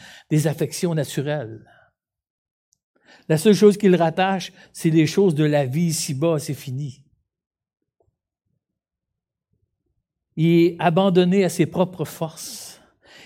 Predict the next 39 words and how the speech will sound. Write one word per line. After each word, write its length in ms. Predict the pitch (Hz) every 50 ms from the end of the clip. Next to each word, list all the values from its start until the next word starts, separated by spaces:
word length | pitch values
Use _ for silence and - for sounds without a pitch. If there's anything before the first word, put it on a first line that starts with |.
| - _
Il 180 | - 156 165 160
ne 100 | 160 156
peut 320 | 160 - 196 202 196 151 131
rien 220 | 147 170 170 165
faire. 220 | 165 185 175 170
Il 100 | 156 175 170
est 60 | 165
privé 480 | 170 - - 233 226 202 196 220 226 180
de 60 | 165
la 80 | 160
lumière 380 | 160 160 156 156 156 175 185 175
et 40 | 165
des 220 | 156 151 139 151
influences 460 | 170 170 165 170 175 165 170 170 156
de 60 | 151 147
l'esprit. 640 | 139 139 135 - - - 143 151 147 139 - - _ _ _ _ _ _ _ _ _ _ _ _ _ _ _ _ _ _ _ _ _ _ _ _ _ _ _ _ _ _ _ _ _ _ _ _ _ _ _ _ _ _ _ _ _ _ _ _ _ _ _ _ _ _ _ _ _ _ _ _ _ _ _ _ _ - - - - -
Même 360 | - 160 185 226 277 277 285 220
celui 360 | - 240 233 202 220 247 220
qui 120 | - 220
est 40 | 202
le 160 | 190 180 185
plus 220 | - 277 262 220 226
instruit 480 | 214 185 - - - - 226 220 208
a 40 | 165
le 100 | 165 160
même 240 | 156 180 190 185 175
problème. 640 | - 170 165 156 160 170 190 175 143 120 110 107 - _ _ _ _ _ _ _ _ _ _ _ _ _ _ _
Ce 160 | - - 175
n'est 160 | 170 170 170
pas 180 | 170 196 208 208
ces 160 | 202 170 135
paquets 400 | - - 190 185 - - 185 180
de 140 | 151 117 113
diplômes 640 | 110 117 131 165 202 170 - 156 165 180 185 185 165
qui 140 | - 147
vont 140 | 135 135 131
faire 200 | 131 - 156 147
la 100 | 139 127
différence. 920 | 113 - - - 127 107 117 135 147 - - - - - - - - _